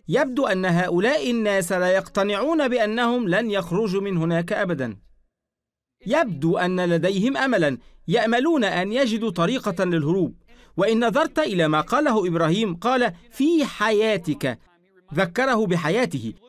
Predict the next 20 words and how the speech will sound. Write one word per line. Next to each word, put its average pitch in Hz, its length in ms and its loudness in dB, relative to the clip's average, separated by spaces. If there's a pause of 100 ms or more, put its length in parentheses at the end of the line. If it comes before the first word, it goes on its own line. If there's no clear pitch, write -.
(180)
ذلك 269 360 0
الرجل 233 480 0
طلب 214 320 2
منه 220 420 0
أن 165 100 2
يرسل 190 460 0
لعازر 147 460 0 (320)
إلى 208 200 0
أهل 247 320 0
بيته. 170 480 -2 (200)
الناس 202 520 0
يتذكرون 175 840 -2
في 147 80 -4
الجحيم، 139 500 -6 (880)
وأعتقد 233 500 0
أن 175 220 2
هذا 247 400 2
من 214 200 -2
أقصى - 300 -4
العذابات. 214 600 0